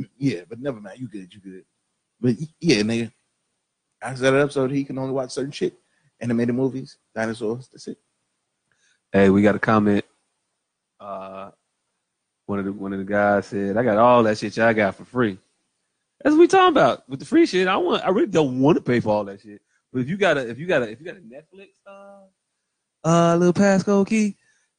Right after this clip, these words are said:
Speaker 2: that's, that's eleven ninety-nine. I can save every month. I'm just
Speaker 1: <laughs>
Speaker 2: saying, I ain't really looking for Breitbart two all that deep. <laughs> You know what I'm saying?
Speaker 1: Right.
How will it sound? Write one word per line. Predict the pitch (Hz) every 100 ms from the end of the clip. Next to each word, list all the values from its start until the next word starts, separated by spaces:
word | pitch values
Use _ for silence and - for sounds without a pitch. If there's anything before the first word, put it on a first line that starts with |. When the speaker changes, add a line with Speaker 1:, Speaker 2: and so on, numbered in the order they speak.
| _
Speaker 2:
that's, | - 190 190
that's | - 233 233
eleven | 196 180 196 196 196
ninety-nine. | 196 190 196 190
I | 208
can | 160
save | 196 190 165
every | 160 143
month. | 147 135 -
I'm | 165
just | 170 175
Speaker 1:
<laughs> |
Speaker 2:
saying, | 208 175 147 147 _ -
I | 87 175 208 233 240
ain't | 240 240 240 240 233
really | 233 226 214 214
looking | 220 202
for | 202 208
Breitbart | 180 160 190 190 - 202 185 170
two | 220 196
all | 170
that | 156 147 143
deep. | 170 123 -
<laughs> |
You | 160 190
know | - 202
what | 208
I'm | 214
saying? | 196
Speaker 1:
Right. | 202 - 165